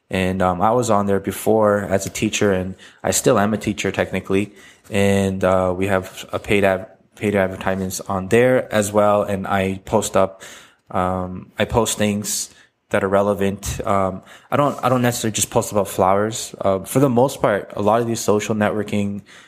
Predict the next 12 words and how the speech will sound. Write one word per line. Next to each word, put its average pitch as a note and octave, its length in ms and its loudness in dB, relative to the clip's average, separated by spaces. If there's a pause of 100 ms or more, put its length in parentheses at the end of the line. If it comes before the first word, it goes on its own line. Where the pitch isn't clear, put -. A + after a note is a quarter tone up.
(180)
platforms, G#2 600 0
I G2 80 0
don't C#3+ 220 -2
post A#2+ 300 0
about A2 240 2
flowers, G2 760 0
especially A2 540 0
in, G2+ 120 0
like, F#2+ 220 -2
the F#2+ 80 0
forums, G#2 520 2
because, F#2+ 460 -2